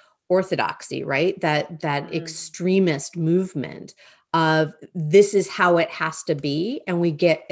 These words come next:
Speaker 1: right, we get these extreme hard edges. Anytime we move into that, regardless of what that ism is that we're going into, I feel like we move into a place where people can shame and judge you.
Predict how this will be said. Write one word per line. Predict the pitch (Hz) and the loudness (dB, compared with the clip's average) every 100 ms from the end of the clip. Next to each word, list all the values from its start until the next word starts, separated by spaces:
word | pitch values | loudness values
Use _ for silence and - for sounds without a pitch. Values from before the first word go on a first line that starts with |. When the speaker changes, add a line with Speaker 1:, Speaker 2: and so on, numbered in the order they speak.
| 170 | -8
Speaker 1:
right, | 165 165 180 202 | -2 2 2 2
we | 180 | 0
get | 180 - | -2 0
these | 170 160 | -2 -2
extreme | - - - 175 180 | -6 -10 -4 -2 -2
hard | 156 156 165 160 - | -4 -4 -2 -2 -6
edges. | 143 151 220 233 - _ _ _ _ - | -8 -4 -2 -2 -4 _ _ _ _ 2
Anytime | 262 285 254 196 180 | 4 4 0 -2 -2
we | |
move | 165 156 147 | -2 -2 -4
into | 147 | -6
that, | 160 147 - | -6 -6 -6
regardless | 160 175 190 208 180 - | -4 0 0 0 -2 -6
of | 151 | -8
what | 143 170 - | -6 -8 -8
that | 139 - | -10 -6
ism | 160 160 151 135 | -4 -4 -4 -6
is | - 160 151 | -4 -4 -4
that | - | -8
we're | 147 | -8
going | 143 147 139 139 | -8 -6 -4 -4
into, | 202 208 147 135 120 - - - - | -6 -6 -6 -4 -4 -8 -20 -12 -10
I | |
feel | 160 220 208 | -2 4 4
like | 180 170 | 4 0
we | 160 175 170 165 - _ _ - | 0 2 2 0 -6 _ _ -4
move | 180 202 180 | 2 2 2
into | 180 175 175 | 0 2 2
a | 160 | 2
place | - 165 160 - | 2 -2 0 -4
where | |
people | 156 - 165 | -6 -4 -4
can | 151 147 | -4 -6
shame | 147 - 143 135 | -6 -4 -4 -4
and | 123 | -8
judge | 127 127 147 | -10 -12 -14
you. | - - | -18 -18